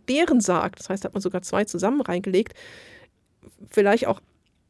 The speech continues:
absichtlich. Also man, man weiß es halt nicht. Vermutlich wurde also auch Haremhab wiederum eingesargt in einem anderen Sarg, nicht in seinem eigenen, weil in dem lag ja schon <laughs> Ramses der Zweite und wurde dann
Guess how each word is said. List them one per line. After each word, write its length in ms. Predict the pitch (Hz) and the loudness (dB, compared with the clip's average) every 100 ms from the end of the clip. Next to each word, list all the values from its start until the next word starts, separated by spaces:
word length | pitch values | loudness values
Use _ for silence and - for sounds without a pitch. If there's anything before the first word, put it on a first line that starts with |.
| _ | _
absichtlich. 920 | 220 214 - - 285 - 294 302 320 - | -6 -4 -8 -4 -6 -4 -2 -2 -2 0
Also 140 | 240 | 2
man, 180 | 240 - | 2 0
man 260 | 233 240 233 | 2 2 4
weiß 220 | 196 196 | 4 4
es 160 | 202 - | 2 -2
halt 240 | 170 160 | -4 -2
nicht. 400 | 180 170 - - _ _ _ | -6 -6 -14 -20 _ _ _
Vermutlich 640 | - 226 220 311 381 330 262 | 0 4 6 6 4 0 2
wurde 380 | 233 262 262 - | 4 6 4 4
also 340 | 214 240 - | 2 2 2
auch 320 | 208 208 - _ _ _ - | 4 4 2 _ _ _ -4
Haremhab 680 | 269 349 269 - 170 - - | 0 4 2 2 -2 -2 -10
wiederum 560 | 208 208 226 185 190 - | -2 2 2 2 -4 -6
eingesargt 960 | 190 190 220 262 - 226 294 392 - - _ _ _ _ _ _ _ _ - | 0 2 4 2 0 0 0 -2 -6 -20 _ _ _ _ _ _ _ _ 2
in 240 | 277 370 - | 4 4 0
einem 300 | 233 226 220 - | 0 2 0 -2
anderen 440 | 202 214 240 262 | 0 2 0 0
Sarg, 480 | 262 262 403 - - | 0 -2 -4 -10 -4
nicht 240 | 247 - | -4 -2
in 80 | 226 | -6
seinem 260 | 202 185 - | -4 -4 0
eigenen, 340 | 175 196 320 | 0 2 2
weil 140 | 294 208 | 4 4
in 80 | |
dem 160 | 208 220 | 4 2
lag 180 | 214 - | 2 0
ja 80 | - | -4
schon 240 | - 349 330 | -4 4 4
<laughs> 140 | - | 6
Ramses 260 | 294 - 233 | -2 -2 -4
der 160 | 196 | -4
Zweite 480 | - 214 427 523 254 - - 453 - - 339 269 _ - | 0 4 6 8 6 4 -10 -12 -12 -14 -16 -18 _ 6
und 260 | 254 262 | 6 6
wurde 320 | 220 254 269 226 | 0 4 4 4
dann 300 | 214 269 | 2 4